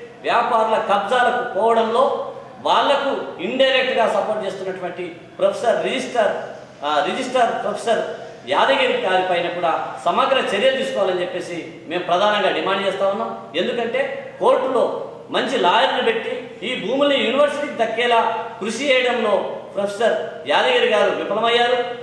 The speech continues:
అదేవిధంగా ఈ విషయాన్ని ఎప్పటికప్పుడు ప్రభుత్వానికి, యూనివర్సిటీ పాలకవర్గానికి, అదేవిధంగా ఇప్పుడు ఇంచార్జ్ ఉన్నటువంటి వీసీ గారికి, మిగతా యూనివర్సిటీలో అధ్యాపక బృందానికి, విద్యాసంఘాలకు తెలియజేయడంలో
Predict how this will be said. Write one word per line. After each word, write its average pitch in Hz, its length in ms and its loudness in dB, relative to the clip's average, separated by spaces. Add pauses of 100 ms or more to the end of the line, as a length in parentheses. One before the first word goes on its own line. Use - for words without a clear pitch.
అదేవిధంగా 262 840 2 (180)
ఈ 262 140 0
విషయాన్ని 262 440 4
ఎప్పటికప్పుడు 233 480 0
ప్రభుత్వానికి, 247 840 0
యూనివర్సిటీ 220 440 -2
పాలకవర్గానికి, 240 920 -2 (260)
అదేవిధంగా 247 880 0 (100)
ఇప్పుడు 226 200 -6
ఇంచార్జ్ 233 680 0
ఉన్నటువంటి 220 460 -2
వీసీ 233 260 -6
గారికి, 233 560 0 (220)
మిగతా 262 300 2
యూనివర్సిటీలో 254 960 2 (100)
అధ్యాపక 294 420 2
బృందానికి, 226 460 -2
విద్యాసంఘాలకు 196 800 -2
తెలియజేయడంలో 196 1040 0